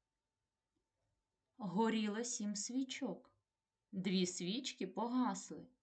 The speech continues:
а решту залишили освітлювати кімнату. Скільки свічок залишилось? Подумайте уважно і виберіть правильну відповідь.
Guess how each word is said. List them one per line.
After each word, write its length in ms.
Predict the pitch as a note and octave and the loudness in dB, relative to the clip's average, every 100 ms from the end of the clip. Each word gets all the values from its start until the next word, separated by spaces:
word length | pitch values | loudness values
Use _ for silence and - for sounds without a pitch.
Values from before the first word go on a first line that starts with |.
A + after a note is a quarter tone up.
| _ _ _ _ _ | _ _ _ _ _
а 180 | F3+ F3 | 0 2
решту 640 | E3+ G#3+ F4+ - F3+ - - _ | 2 0 0 -4 -8 -12 -20 _
залишили 1000 | F#3+ F#3+ F3 F3+ E3+ D#3+ - E3 A3 F4 | -6 -4 2 2 2 -2 -4 -2 0 2
освітлювати 800 | B3 - - D#3+ D3+ D#3+ F#3 B3+ | 2 0 -6 -6 -6 -6 -4 -4
кімнату. 640 | B3+ F4+ E4+ G3 F3 - G3+ _ _ _ _ _ _ | -4 0 0 0 -4 -12 -20 _ _ _ _ _ _
Скільки 680 | - - - C4 F#3+ F#3 | -12 -8 2 4 4 0
свічок 640 | F#3 G3+ G#3 - G#4+ - C4+ - | -4 -2 -4 -4 -6 -6 -18 -8
залишилось? 920 | G#3 E4+ F#4+ - G3 F#3+ F#3 F#3 - _ _ _ _ _ _ _ _ _ _ _ _ _ _ _ _ _ _ _ _ _ _ | 0 2 2 0 -2 -2 -2 -8 -18 _ _ _ _ _ _ _ _ _ _ _ _ _ _ _ _ _ _ _ _ _ _
Подумайте 520 | - F#3 F3 E3 D#3+ E3 | -4 0 2 0 -2 -2
уважно 720 | D#3+ D#3 E3 A3+ C4 C4+ F3+ - _ | -2 -4 -2 -2 0 0 -2 -8 _
і 100 | F3+ | -10
виберіть 580 | E3 D#3+ D#3 F#3+ C#4 - | -8 -10 -4 -4 -4 -10
правильну 460 | - F3+ D#3+ F3+ C#4+ | -8 -6 -4 -2 -2
відповідь. 580 | A#3+ G3 G#3+ G#3 G#3+ | -2 -8 -12 -14 -16